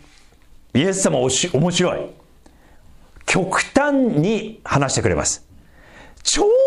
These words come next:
滑稽でしょ？「あ、と、塵があるよ、塵が」って言ってさ、取ろうとして目の前に針あったら取れるわけない。取れるわけないんだよ。だって、その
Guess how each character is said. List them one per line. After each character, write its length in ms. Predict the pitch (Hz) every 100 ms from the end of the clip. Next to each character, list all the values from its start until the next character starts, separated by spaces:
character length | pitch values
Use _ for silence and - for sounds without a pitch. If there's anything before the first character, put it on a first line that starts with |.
| 523
滑 180 | - 196
稽 140 | - 160
で 100 | 110
し 60 |
ょ？ 280 | 101 107 - - - _ _ _ _ - - - - - - -
「あ、 200 | - - - -
と、 160 | - - -
塵 200 | 190 233
が 140 | 370 311
あ 20 |
る 80 | 220
よ、 60 |
塵 260 | 156 190 214
が」 180 | 214 190
っ 40 |
て 100 | 175
言 20 | 156
っ 20 |
て 60 |
さ、 340 | 151 143 98 - - - - - - - 180
取 160 | 226
ろ 200 | 294 330
う 40 | 339
と 120 | 285
し 100 | 494
て 80 | 294
目 200 | - 330
の 280 | 508 320 - 359 -
前 200 | 330 -
に 120 | 302
針 460 | - 330 254 247 220
あ 60 |
っ 160 | 240 - 269
た 100 | 208
ら 100 | 190
取 200 | 196 147
れ 100 | 180
る 120 | 160
わ 140 | 170 131
け 140 | 143
な 60 | -
い。 120 | - - - - 247 202 247 190 175
取 240 | 220 254 277
れ 100 | 302
る 120 | 311
わ 140 | 277
け 100 | 240
な 120 | 233
い 20 | 214
ん 20 |
だ 80 | 156
よ。 60 |
だ 280 | 180 165 208
っ 20 |
て、 0 |
そ 240 | 208 214 254
の 320 | 277 285 285